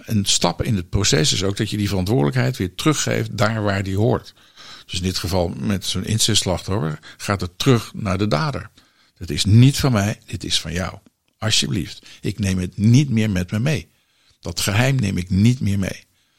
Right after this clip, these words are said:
Nou, dat is een hele belangrijke. Dat ga je ook voelen energetisch, gaat het uit elkaar. En dan ga je zeggen, "Maar ik neem nu verantwoordelijkheid voor mijn leven. En voor mijn grenzen, voor mijn ruimte." Dat is ook wat anders. Hè, dan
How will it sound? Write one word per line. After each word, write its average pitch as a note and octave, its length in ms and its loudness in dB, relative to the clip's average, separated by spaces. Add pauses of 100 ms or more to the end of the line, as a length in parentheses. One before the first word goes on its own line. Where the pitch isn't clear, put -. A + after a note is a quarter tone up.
(140)
Nou, - 180 -20
dat G2 160 -2
is G2+ 60 -2
een G#2 80 0
hele C3+ 220 0
belangrijke. A#2 500 -2 (300)
Dat - 220 -6
ga - 220 -2
je A2 140 0
ook G#2+ 140 -4
voelen A#2+ 400 2
energetisch, G#2+ 640 -2 (260)
gaat A#2+ 180 -2
het A2 100 -4
uit G2+ 140 -2
elkaar. D3+ 420 -6 (500)
En A#2+ 140 -4
dan G#2 120 0
ga G#2 140 0
je F#2 100 -2
zeggen, G2 300 0
"Maar E2+ 200 -4
ik D3 240 0
neem G#2+ 200 4
nu G#2+ 160 4
verantwoordelijkheid F#2+ 640 -4
voor C3+ 120 -4
mijn A#3+ 280 0
leven. E2 320 -6 (880)
En G2+ 120 -14
voor G2 160 -4
mijn D3+ 280 0
grenzen, A#2+ 400 0
voor F#2 140 -6
mijn D3 260 -2
ruimte." G2+ 360 -2 (160)
Dat G#2 160 -8
is A#2 60 -6
ook D#3+ 120 -6
wat D3+ 140 -4
anders. D#2+ 480 -6 (380)
Hè, B2 160 -10
dan G#2 260 -6